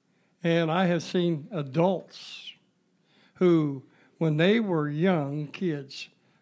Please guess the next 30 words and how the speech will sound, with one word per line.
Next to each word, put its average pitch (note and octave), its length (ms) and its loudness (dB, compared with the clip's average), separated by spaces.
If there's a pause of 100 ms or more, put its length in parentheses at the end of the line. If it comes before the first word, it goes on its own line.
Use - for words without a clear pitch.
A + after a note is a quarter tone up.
(100)
the D3+ 100 -2
group F#3 340 -2
got F3+ 220 2
up, F#3+ 280 -2 (580)
and D#3+ 100 2
they D#3 120 2
just E3 260 -4
wanted F#3 240 -6
to D3+ 60 -8
be E3 180 -4
a D#3 60 -4
part E3+ 340 -4
of D3+ 100 -8
the D#3 80 -6
group, D#3 460 -8 (640)
and D3+ 160 -4
they C#3+ 80 -4
went D#3 260 -2
to F3 80 -2
the D#3+ 100 0
altar, D3+ 440 -4 (500)
but D3 160 -2
they C#3 140 2
never D3+ 340 0
really D3+ 440 2 (120)
got D3+ 240 -4
saved, E3 360 -6 (140)
you D#3+ 140 -6
know? F3 200 -6 (160)
And E3 180 2